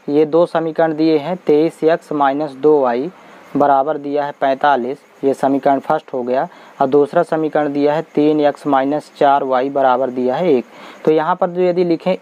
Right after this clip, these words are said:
ए वन एक्स और इसको लिख लें बी वन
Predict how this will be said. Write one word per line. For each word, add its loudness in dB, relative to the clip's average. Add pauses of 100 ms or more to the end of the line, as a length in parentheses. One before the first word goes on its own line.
ए 4
वन 0 (260)
एक्स 0 (280)
और 2
इसको 0
लिख -4
लें 0
बी 4
वन 0